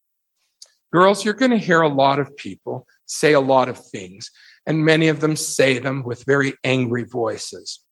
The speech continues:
But just 'cause somebody's angry doesn't necessarily make him or her right.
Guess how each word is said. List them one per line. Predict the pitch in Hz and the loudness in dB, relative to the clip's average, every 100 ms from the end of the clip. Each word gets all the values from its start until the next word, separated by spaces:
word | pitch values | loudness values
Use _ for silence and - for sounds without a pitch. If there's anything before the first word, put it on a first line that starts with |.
| _ _ _ _ - - | _ _ _ _ -20 -8
But | - 156 | -2 -2
just | 165 185 - | -2 -4 -2
'cause | 208 - | -4 -2
somebody's | 160 143 143 139 127 - | -4 -2 0 -2 -6 -8
angry | 139 139 135 110 101 127 139 _ _ _ _ _ _ _ _ 147 127 | -4 -2 -2 -4 -8 -8 -12 _ _ _ _ _ _ _ _ -10 -2
doesn't | 143 139 180 | 0 0 -2
necessarily | 147 147 143 - 135 127 127 123 | 0 0 -2 2 4 4 2 -2
make | 123 127 131 170 - _ _ | -2 -2 -4 -6 -16 _ _
him | - 139 135 | -8 -2 0
or | 139 | -2
her | - 127 120 123 - | 0 0 0 -4 -12
right. | 110 123 101 80 - - | -6 -4 -4 -6 -12 -18